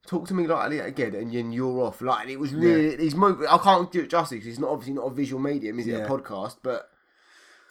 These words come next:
Speaker 2: I mean, the challenge itself, it,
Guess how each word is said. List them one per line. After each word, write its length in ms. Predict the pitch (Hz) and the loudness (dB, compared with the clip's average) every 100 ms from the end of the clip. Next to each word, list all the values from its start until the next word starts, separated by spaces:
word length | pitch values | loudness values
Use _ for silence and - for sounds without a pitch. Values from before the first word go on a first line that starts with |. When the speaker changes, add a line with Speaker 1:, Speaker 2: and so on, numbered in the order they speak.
| _ _ 254 | _ _ -4
Speaker 2:
I 40 | 185 | 0
mean, 420 | 202 208 190 180 _ _ - | 2 2 -2 -6 _ _ -10
the 80 | |
challenge 380 | 175 208 202 160 | -8 0 0 0
itself, 760 | 151 - 151 110 117 - - _ _ _ | -4 0 0 0 -8 -18 -20 _ _ _
it, 220 | - 147 | -12 -12